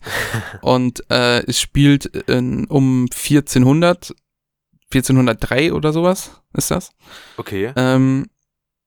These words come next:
Speaker 2: und spielt im, in Böhmen, damals zum Heilig Römischen Reich angehörend.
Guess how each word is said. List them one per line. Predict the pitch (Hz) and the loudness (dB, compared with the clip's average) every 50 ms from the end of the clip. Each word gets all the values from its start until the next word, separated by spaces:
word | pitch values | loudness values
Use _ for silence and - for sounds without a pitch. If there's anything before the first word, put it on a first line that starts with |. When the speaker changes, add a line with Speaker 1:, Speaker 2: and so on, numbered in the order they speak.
| _ _ _ _ _ - - _ _ _ - | _ _ _ _ _ -20 -20 _ _ _ -2
Speaker 2:
und | 139 135 127 127 127 127 123 - - - - - | 0 0 0 0 0 -2 -4 -6 -8 -10 -4 -2
spielt | - - - - 131 135 139 135 127 - - - _ | -2 -2 0 2 4 4 4 4 2 0 -6 -8 _
im, | - 131 127 123 123 120 - - - _ _ _ _ _ _ _ _ _ _ _ _ _ _ _ _ _ _ _ _ _ _ _ _ _ _ _ _ | 0 2 2 2 2 0 -2 -4 -8 _ _ _ _ _ _ _ _ _ _ _ _ _ _ _ _ _ _ _ _ _ _ _ _ _ _ _ _
in | - 131 131 - _ _ | -2 -2 -2 -4 _ _
Böhmen, | - 160 175 175 143 131 135 185 220 240 - _ _ _ _ _ _ _ _ _ _ _ _ _ _ _ _ _ _ _ _ | 6 6 6 6 4 2 2 0 -2 -4 -6 _ _ _ _ _ _ _ _ _ _ _ _ _ _ _ _ _ _ _ _
damals | - 123 123 123 127 127 120 - - - | 0 2 2 2 2 0 0 -4 -8 -8
zum | - 131 110 110 - - _ - - | -6 -6 -4 -6 -6 -8 _ -4 -2
Heilig | 120 120 117 117 - - - - - - | -2 -2 -2 -4 -8 -12 -20 -18 -6 -2
Römischen | 127 123 127 123 - 127 123 | 0 0 0 0 0 0 0
Reich | - 117 123 127 - - | 2 2 0 0 0 0
angehörend. | 123 127 123 127 123 127 131 135 135 135 - | 0 2 2 2 2 2 2 0 -2 -4 -6